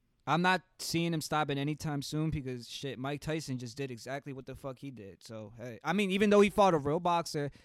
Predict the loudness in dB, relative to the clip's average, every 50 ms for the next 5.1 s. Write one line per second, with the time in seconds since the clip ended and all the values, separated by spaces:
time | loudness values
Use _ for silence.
0 | _ _ -8 -8 -8 -4 -2 0 0 0 0 -2 -4 -4 -4 -6 -6 -8 -8 -8
1 | -8 -8 -10 -10 -6 -4 -2 -2 -2 -2 -4 -4 -8 _ _ _ _ -10 -10 -10
2 | -10 -10 -8 -6 -4 -4 -6 -6 -8 -6 -4 -4 -2 -2 -4 -6 -6 -8 -10 -8
3 | -8 -8 -8 -8 -10 -10 -10 -10 -8 -8 -8 -8 -10 -12 -12 -12 -12 -10 -10 -10
4 | -10 -10 -10 -12 -12 -12 -12 -14 _ _ _ _ _ _ _ _ _ -14 -14 -12
5 | -10 -10